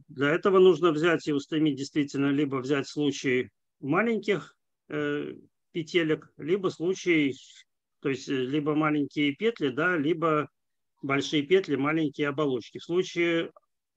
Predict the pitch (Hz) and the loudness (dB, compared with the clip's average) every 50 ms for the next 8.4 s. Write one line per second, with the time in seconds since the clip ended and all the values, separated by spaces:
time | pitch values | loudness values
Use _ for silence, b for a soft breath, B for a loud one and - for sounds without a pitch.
0 | _ _ _ _ - 165 185 185 165 175 170 165 156 151 175 185 202 226 226 226 | _ _ _ _ -2 2 4 4 4 4 4 2 2 2 2 2 2 2 0 0
1 | - - 143 151 180 190 - - 156 151 143 - - 190 185 180 180 165 151 147 | -2 -2 0 2 2 0 0 0 0 0 0 0 0 -2 0 2 2 2 2 0
2 | - - - - - 165 175 175 175 - 165 165 156 139 - - 151 143 143 165 | -2 -6 -14 -12 -6 -4 -2 -2 -2 -2 -2 0 0 -2 -2 -2 0 2 4 4
3 | 170 165 165 160 160 151 139 131 127 123 131 123 - 160 143 139 - 202 214 214 | 6 6 6 6 6 4 4 2 -2 -2 -4 -6 -4 -2 -2 -2 2 0 0 0
4 | - - 185 165 151 127 131 147 170 185 151 151 143 143 156 156 - - - 143 | 0 -4 -2 -2 0 0 0 0 0 0 0 2 2 2 2 2 0 -2 -4 -2
5 | 139 139 139 127 123 151 156 147 139 131 - - 151 143 139 135 - 131 117 117 | 0 0 -2 -2 0 0 0 0 0 -2 -2 -2 0 0 0 0 -2 -4 -4 -4
6 | - _ _ _ _ _ _ _ _ _ _ _ - 165 196 214 214 190 - 185 | -6 _ _ _ _ _ _ _ _ _ _ _ 2 2 4 4 2 0 0 0
7 | 180 165 131 123 139 147 165 165 - _ - - 165 156 - - 135 - 143 131 | -2 -2 -2 -4 -4 -2 -2 -2 -4 _ -2 0 0 0 0 -4 -6 -4 -6 -6
8 | 117 120 120 113 - - - 165 | -6 -4 -6 -8 -8 -12 -20 -20